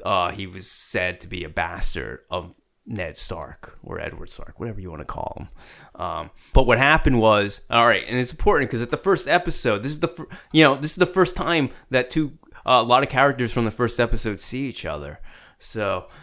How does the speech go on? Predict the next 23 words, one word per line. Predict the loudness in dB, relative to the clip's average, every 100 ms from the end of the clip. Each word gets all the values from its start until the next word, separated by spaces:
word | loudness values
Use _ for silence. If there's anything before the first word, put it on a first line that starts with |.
| -16
the | -2 2
reason | 4 4 4
why | 4
he's | 4 2
all | 2 2
emo | 0 0 0 -2
and | -4
shit | -4 -4 -4
is | -6
because | -8 -8 -8 -6
he | -6
was | -6
trained | -8 -4 -2 0
by | -2
the | -2
Three-Eye | 0 0 2 2 0
Raven, | 0 -2 -4 -6 -12 -16 -20 -20 -20 _ _ _
who | -14 -10
was | -10
originally | -10 -10 -8 -8 -6 -8 -10 -4
Brendan | -2 0 -2 -6
Rivers, | -6 -6 -8 -8 -10 -4
but | -4 -4